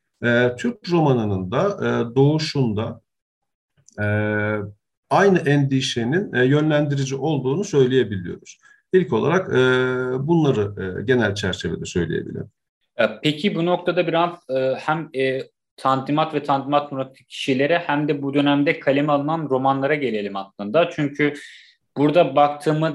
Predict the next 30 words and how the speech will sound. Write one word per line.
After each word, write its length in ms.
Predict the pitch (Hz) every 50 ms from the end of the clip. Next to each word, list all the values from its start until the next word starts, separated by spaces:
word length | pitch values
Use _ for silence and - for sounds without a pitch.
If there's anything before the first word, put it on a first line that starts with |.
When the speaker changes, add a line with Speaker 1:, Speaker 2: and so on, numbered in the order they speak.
| 151 -
Speaker 2:
isimler, 680 | 147 143 143 - 165 156 151 147 143 135 156 165 - - - _ _ -
o, 300 | 131 135 139 135 - 147
oldukça 400 | 151 151 147 147 147 - 170 156
majör 280 | 151 143 143 143 147
isimler 460 | 143 143 143 143 143 143 139 139 135
var 240 | 117 113 107 104 107 -
aralarında 840 | 110 107 104 104 104 104 104 104 104 104 107 135 151 165 165 143 143
ve 120 | 139 127
daha 180 | 135 135 143 135
sonrasındaki, 680 | - 139 127 120 117 - _ - 120 113 110 110 - 120
e, 240 | 110 - - 107 110
ele 280 | 107 113 113 113 117
alınan 260 | 113 113 113 110 107
isimlerde 760 | 104 - _ 113 107 104 107 107 107 107 110 165 180 - - - - - _ _ _ -
bu 100 | 160 156
konuyu 260 | 156 147 143 165 185 185
farklı 320 | - 175 151 147 - 160
şekillerde, 520 | - 156 139 - 135 127 123 123 143 156
farklı 340 | 156 - 143 139 135 - 151
yönleriyle 480 | 151 143 143 139 131 127 147 170 175 -
devam 280 | 151 139 143 135 127
ettiren 300 | 113 - - 107 104 104
isimler. 420 | 104 - 104 104 104 101 98 - - _ _ _ _ _
İşte 140 | - - 120
modernleşmeden 840 | 113 113 117 117 120 131 127 127 131 131 - 135 127 123 139 139 135
bahsediyoruz, 580 | 123 123 123 - 120 113 104 110 110 131 131 127
batılılaşmadan 800 | 123 120 - - - 123 123 120 - - 120 113 127 127 127 120
bahsediyoruz, 540 | 117 117 117 - 117 107 104 107 117 123 127
muhafazakarlıktan 1040 | 123 120 117 113 - 127 110 120 117 110 - 131 120 120 113 - - 131 131 123 117
bahsediyoruz. 600 | 113 110 - - 113 104 113 117 131 170 202